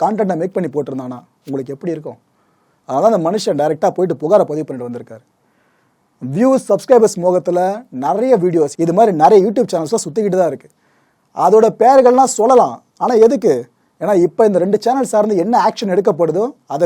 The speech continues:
பேஸ் பண்ணி அந்த பெயர்களை வெளியிடலாமா இல்லையான்ற முடிவை நாங்க எடுக்கிறோம். இந்த விஷயம் மட்டும் இது தொடர்ந்து போயிட்டே இருந்துச்சுன்னா, இது மாதிரி கிளிக் பைட்டா நிறைய விஷயங்கள் நடக்காததா நடந்துச்சுன்னு சொல்லிக்கிட்டு, அசிங்க அசிங்கமா பேசிக்கிட்டு, இது போல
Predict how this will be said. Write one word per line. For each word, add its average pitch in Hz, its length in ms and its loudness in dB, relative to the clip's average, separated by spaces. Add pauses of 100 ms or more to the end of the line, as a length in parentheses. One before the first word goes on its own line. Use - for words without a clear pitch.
(100)
பேஸ் 233 200 4
பண்ணி 226 200 -2 (300)
அந்த 165 200 -4
பெயர்களை 208 400 6
வெளியிடலாமா 208 440 4
இல்லையான்ற 180 340 0
முடிவை 185 240 4 (240)
நாங்க 139 200 -4
எடுக்கிறோம். 131 300 -12 (800)
இந்த 170 180 0 (120)
விஷயம் 269 260 0
மட்டும் 240 180 4
இது 185 160 2
தொடர்ந்து 208 360 2
போயிட்டே 185 320 0
இருந்துச்சுன்னா, 139 360 -10 (320)
இது 143 160 -8
மாதிரி 208 220 0
கிளிக் 190 200 -4
பைட்டா 208 220 4 (140)
நிறைய 220 380 0
விஷயங்கள் 127 360 -10 (120)
நடக்காததா 208 500 0 (100)
நடந்துச்சுன்னு 202 460 -4
சொல்லிக்கிட்டு, 156 360 -6 (440)
அசிங்க 240 280 2
அசிங்கமா 202 340 -4
பேசிக்கிட்டு, 165 420 -6
இது 156 160 -6
போல 220 100 2